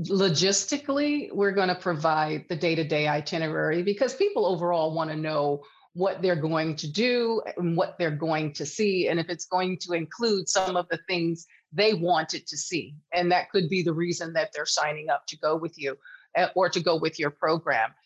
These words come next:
But it's those little things that we think that are either off the beaten path or things that we just know they wouldn't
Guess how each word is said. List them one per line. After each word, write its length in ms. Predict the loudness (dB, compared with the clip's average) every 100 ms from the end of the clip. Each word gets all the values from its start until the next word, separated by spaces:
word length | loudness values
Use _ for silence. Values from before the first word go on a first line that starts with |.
| _ _
But 140 | 2 2
it's 180 | 2
those 240 | 4 2 2
little 320 | 0 0 -2
things 280 | 0 0 -2
that 180 | -6 -6
we 180 | -8 -8 -6
think 240 | -4 -4 0
that 120 | 2
are 120 | 2 0
either 200 | -2 0 2
off 200 | 0 0
the 60 | -8
beaten 340 | -6 -8 -8 -10
path 400 | -2 2 2 0 -4 -2
or 480 | 2 4 4 2 0
things 220 | -2 -2 -2
that 140 | -4
we 140 | -6 -6
just 280 | -2 -2
know 280 | 2 2 4
they 140 | 2 -2
wouldn't 300 | -4 -10